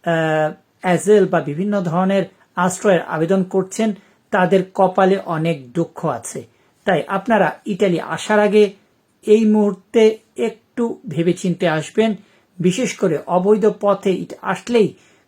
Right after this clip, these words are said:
কথায় কথায় যে আপনারা কেস মেরে ফেলেন, এটা ভবিষ্যতে আর ফলপ্রসূ হবে না। কারণ ইটালিতে, আহ, কয়েক হাজার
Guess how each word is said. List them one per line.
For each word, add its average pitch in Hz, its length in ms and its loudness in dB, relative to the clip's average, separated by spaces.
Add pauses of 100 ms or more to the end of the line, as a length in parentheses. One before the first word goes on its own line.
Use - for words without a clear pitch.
(120)
কথায় 208 360 0
কথায় 208 320 0
যে 185 100 2
আপনারা 175 380 0 (300)
কেস 190 300 -2
মেরে 202 220 2
ফেলেন, 190 420 0 (500)
এটা 208 480 0 (100)
ভবিষ্যতে 190 600 -2
আর 170 140 2
ফলপ্রসূ 165 640 -8
হবে 160 220 -4
না। 127 160 -8 (440)
কারণ 202 240 0
ইটালিতে, 233 500 0
আহ, - 1200 0 (200)
কয়েক 208 340 0
হাজার 208 460 2